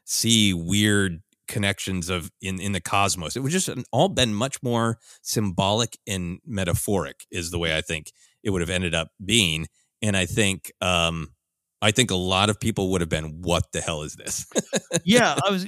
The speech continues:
Speaker 2: How, how much time would he, he have spent on Dagobah debating, uh, stuff with Force Obi-Wan? <laughs> You know, how many time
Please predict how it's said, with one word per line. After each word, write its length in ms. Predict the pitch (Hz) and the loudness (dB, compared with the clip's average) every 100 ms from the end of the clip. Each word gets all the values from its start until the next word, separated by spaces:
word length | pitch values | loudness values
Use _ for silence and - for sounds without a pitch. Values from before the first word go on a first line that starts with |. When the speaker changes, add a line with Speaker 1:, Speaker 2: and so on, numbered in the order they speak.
| - 127 - - | -8 -10 -10 -6
Speaker 2:
How, 220 | - 226 | 0 0
how 200 | 175 196 | 2 2
much 200 | 294 - | 4 4
time 300 | 202 208 202 | 6 6 6
would 100 | 196 | 6
he, 320 | 170 165 156 | 4 4 2
he 120 | 139 143 | 4 4
have 100 | 127 | 4
spent 340 | - 165 151 | 4 4 4
on 200 | 139 120 | 4 4
Dagobah 540 | 127 135 127 117 117 101 | 6 4 4 4 2 2
debating, 600 | 107 120 127 120 113 113 | 0 2 2 2 0 0
uh, 380 | 110 104 104 - - - | -2 -2 -4 -8 -12 -12
stuff 320 | - - 113 113 | -6 0 0 0
with 160 | 92 120 - | -4 -8 -10
Force 440 | - 117 98 - - | -2 0 0 -4 -4
Obi-Wan? 440 | 113 110 95 87 - | -2 0 0 -2 -8
<laughs> 40 | - - - - - - | -10 -10 -10 -14 -4 2
You 80 | - - | 2 2
know, 160 | 180 127 180 | 0 0 -2
how 80 | |
many 160 | 175 170 | 2 2
time 240 | 160 156 | 2 0